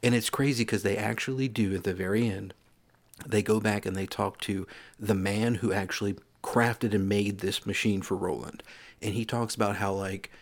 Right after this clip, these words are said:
he would take dead transistors, because they made transistors, Roland did,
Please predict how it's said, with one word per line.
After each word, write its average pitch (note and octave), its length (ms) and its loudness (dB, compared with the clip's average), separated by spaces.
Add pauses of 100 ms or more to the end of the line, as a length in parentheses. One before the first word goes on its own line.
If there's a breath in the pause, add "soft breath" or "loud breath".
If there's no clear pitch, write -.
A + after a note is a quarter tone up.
(240 loud breath)
he - 180 -4
would A2+ 180 -2
take G#2+ 460 0
dead A2+ 300 4
transistors, A#2+ 680 2
because G2+ 280 -2
they G#2+ 100 4
made G#2+ 260 2
transistors, G2 600 -2 (160)
Roland G2+ 480 2
did, F#2+ 180 -6